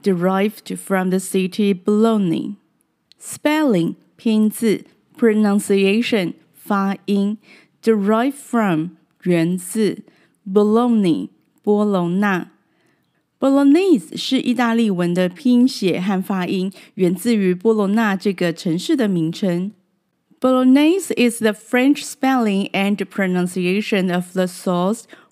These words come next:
which is a meat-based sauce that originates from the city of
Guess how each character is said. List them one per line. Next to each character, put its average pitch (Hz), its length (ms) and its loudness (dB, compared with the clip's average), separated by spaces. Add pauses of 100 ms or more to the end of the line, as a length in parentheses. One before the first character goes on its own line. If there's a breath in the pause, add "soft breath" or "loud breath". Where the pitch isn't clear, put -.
which 320 380 0
is 233 440 2
a 214 260 0 (260)
meat-based 226 1200 0
sauce 202 420 -4 (100)
that 196 280 -2 (120)
originates 202 840 -2
from 185 280 -4
the 185 100 -2
city 180 480 -4
of 196 280 -2